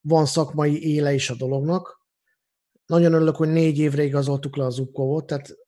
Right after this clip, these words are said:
ha, tehát e-, ez, ez már azt mondom, hogy egy, ez egy kézzelfogható dolog. Tehát egy jó szezon után, vagy két jó szezon után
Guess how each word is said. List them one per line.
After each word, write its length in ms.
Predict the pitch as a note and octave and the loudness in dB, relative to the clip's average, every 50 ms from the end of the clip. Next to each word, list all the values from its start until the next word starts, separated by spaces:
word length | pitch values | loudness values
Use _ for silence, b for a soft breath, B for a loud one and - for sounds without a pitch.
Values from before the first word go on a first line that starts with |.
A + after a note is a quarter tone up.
| _ _ | _ _
ha, 400 | _ - - D#3 D#3 D#3 D3 - B B B B B | _ -12 -6 -4 -4 -4 -6 -8 B B B B B
tehát 180 | - D3 C#3+ - | -8 -8 -6 -6
e-, 180 | - F3 F3+ - | -6 -8 -8 -4
ez, 220 | - F#3 E3+ - - | -2 -2 -2 -2 -2
ez 180 | G3 F3+ D#3+ | -2 -2 0
már 180 | F3 F3+ F3+ F3 | 2 2 4 4
azt 180 | E3+ D3 - | 2 2 0
mondom, 180 | - D3+ D#3 D#3 | -2 0 2 2
hogy 220 | D#3+ D3+ D3+ - - - | 2 0 -2 -6 -12 -8
egy, 140 | C#3 E3+ E3 | -6 -6 -4
ez 160 | C3+ E3 C#3+ | -4 -4 -4
egy 100 | E3+ E3 | -4 -4
kézzelfogható 800 | - - F3+ D3+ C3 B2+ C#3+ B2+ - C#3+ C3+ - C#3+ C3+ C#3 D3 | -2 0 0 0 0 0 -2 -2 -2 -4 -6 -4 -4 -4 -2 -2
dolog. 280 | C#3 C#3 B2+ A#2+ A#2+ A#2+ B B B B B B B B | -4 -2 -2 -4 -6 -8 B B B B B B B B
Tehát 160 | - F3 E3+ F3+ | -6 -2 2 2
egy 100 | F3+ F#3+ | 4 6
jó 180 | A3 G3 F3 | 6 6 6
szezon 320 | E3+ - F3 D3+ D3 D#3 F3 | 4 4 2 2 2 2 2
után, 280 | F3+ F3 F3+ D#3+ D#3 | 2 2 2 2 2
vagy 160 | D3 D3+ D3 | 2 0 -2
két 280 | - - F3+ D#3 C#3 C3 | -2 -2 -2 -2 -2 -2
jó 320 | C#3 D3+ C3+ E3 D#3+ D#3 | -4 -6 -4 -4 -4 -4
szezon 300 | C#3 - D3 C3+ C3+ C#3+ | -4 -4 -4 -4 -2 -2
után 420 | E3 D#3+ - E3+ E3+ E3+ E3+ E3+ | -2 -2 0 0 0 2 0 0